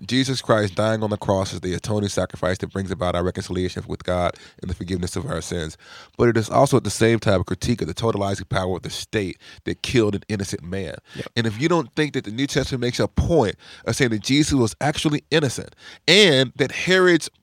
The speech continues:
Speaker 1: I mean, not He-, both Herod and Pilate, who think that they have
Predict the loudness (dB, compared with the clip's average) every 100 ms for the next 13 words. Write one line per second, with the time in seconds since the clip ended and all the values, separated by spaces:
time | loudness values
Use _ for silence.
0 | _ -10 -2 -2 0 0 0 -2 0 2
1 | 2 4 6 6 4 0 -16 -8 0 2
2 | 2 4 4 4 0 -6 -20 -4 0 4
3 | 4 2 2 2 4 4